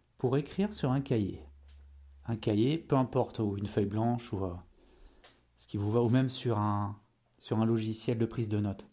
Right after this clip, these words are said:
Vous mettez en haut, pourquoi je cours ? Et ensuite, vous faisiez, vous essayez de lister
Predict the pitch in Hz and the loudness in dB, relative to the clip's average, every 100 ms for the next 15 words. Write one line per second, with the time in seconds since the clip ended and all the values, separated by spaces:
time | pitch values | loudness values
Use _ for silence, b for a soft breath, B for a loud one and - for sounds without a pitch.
0 | _ _ _ _ _ b b b b b | _ _ _ _ _ b b b b b
1 | 120 113 151 160 160 131 117 117 - _ | -2 0 2 2 2 4 0 -4 -20 _
2 | - 214 - - 175 156 113 - - 120 | 0 0 0 0 2 2 -2 -2 -2 -2
3 | 90 90 _ _ _ _ _ _ _ _ | -2 -10 _ _ _ _ _ _ _ _
4 | b b b b b b b 117 117 190 | b b b b b b b -2 0 -2
5 | 147 123 120 127 143 - 120 127 147 147 | -2 -4 -2 0 -2 -2 -4 -2 -2 0
6 | 131 143 - 156 - | -2 -4 -2 -4 -4